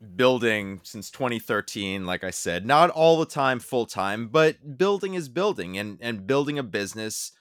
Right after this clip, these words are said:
physically, making furniture, and also selling things. Even when you were part-time, you were selling things. So you have a pretty solid foundation in this industry.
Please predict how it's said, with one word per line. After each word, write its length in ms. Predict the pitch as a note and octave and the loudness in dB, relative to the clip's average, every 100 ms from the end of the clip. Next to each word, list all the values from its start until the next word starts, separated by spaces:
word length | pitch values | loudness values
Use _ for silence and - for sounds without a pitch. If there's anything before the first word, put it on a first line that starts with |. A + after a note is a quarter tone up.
| _ | _
physically, 880 | - D#3 C#3+ C#3+ A2 G#2 G2 G#2+ - _ _ - | 0 0 0 -4 -2 0 0 -2 -8 _ _ -4
making 340 | A2 A2 G#2+ | -2 -2 -4
furniture, 720 | - F#2 F2+ - A#2 A#2+ B2+ A#2 G2+ _ _ | -8 -8 -6 -4 0 0 -2 -8 -18 _ _
and 160 | A#2 B2 | 0 2
also 540 | C3 C#3 - D3 C#3 | 4 4 2 0 0
selling 420 | - - E3 G3 G2 | -2 -2 0 0 -6
things. 380 | - D2 E2+ | -14 -14 -8
Even 220 | B2 A#2+ C3 | -6 -4 -4
when 160 | C3 | -2
you 80 | B2 | -2
were 80 | A#2 | -2
part-time, 500 | - D#3 - F#2+ F#2+ | -2 -4 -4 -6 -6
you 140 | G2 | -6
were 80 | G#2+ | -8
selling 340 | - D#3 C#3 | -4 -4 -4
things. 360 | F2+ C#2 C#2 C2+ | -10 -12 -12 -10
So 300 | - C3 A2+ - - _ _ - | -2 0 0 -6 -20 _ _ -16
you 320 | A#2+ F3+ G#3+ | -8 -4 -2
have 500 | D3+ D3+ D3+ D3+ C3 | 0 4 6 6 2
a 80 | B2+ | -6
pretty 640 | A#2 - D3 C#3 C#3+ C#3 C3+ | -10 -6 -2 0 0 -2 -4
solid 640 | - - B2+ A#2 B2 A2+ | -6 -2 4 4 4 2
foundation 800 | - G#2 G2 G#2+ A2+ - E2+ E2 - | -2 -4 -2 -4 -4 -8 -12 -12 -12
in 140 | G#2+ | -10
this 180 | G2 - | -10 -6
industry. 520 | C3 G#2+ - C2+ - | -6 -6 -12 -16 -20